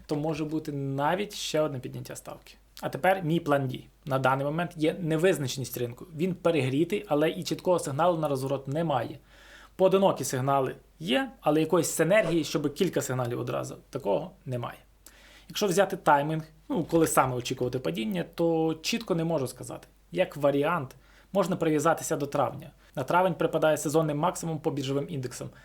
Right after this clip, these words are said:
але це дуже умовно. Якщо все ж таки буду працювати на падіння ринку, то входити буду, напевно, невеликими частинами,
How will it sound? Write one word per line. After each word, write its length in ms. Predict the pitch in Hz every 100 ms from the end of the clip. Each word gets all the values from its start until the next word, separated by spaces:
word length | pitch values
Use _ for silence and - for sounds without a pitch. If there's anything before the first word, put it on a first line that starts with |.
| - -
але 180 | 139
це 180 | 131 151
дуже 420 | 135 131 202 190 - -
умовно. 340 | 135 123 131 - - -
Якщо 220 | 170 190
все 240 | 180 202
ж 100 | -
таки 200 | 165 175
буду 200 | 170 175
працювати 420 | 170 165 180 165
на 100 | 165
падіння 320 | 160 165 180 190
ринку, 260 | 233 -
то 80 | 143
входити 340 | - 190 190
буду, 480 | 185 190 175 175 175
напевно, 580 | 160 151 180 185 185 190
невеликими 580 | 170 143 139 147 147 135
частинами, 400 | - - 127